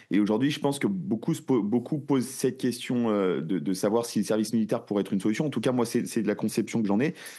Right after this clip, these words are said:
C'est de me dire aujourd'hui, euh, sans doute que le cadre militaire est peut-être, euh, l'outil qui, qui va être le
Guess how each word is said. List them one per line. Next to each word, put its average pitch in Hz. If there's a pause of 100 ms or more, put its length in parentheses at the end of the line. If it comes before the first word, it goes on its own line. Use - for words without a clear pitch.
(140)
C'est -
de 110
me 110
dire 147
aujourd'hui, 123 (420)
euh, 98 (240)
sans -
doute 147
que 147 (1120)
le 107
cadre 131
militaire 123
est 120
peut-être, 147
euh, 101 (100)
l'outil 160
qui, 120
qui -
va 120
être 117
le 101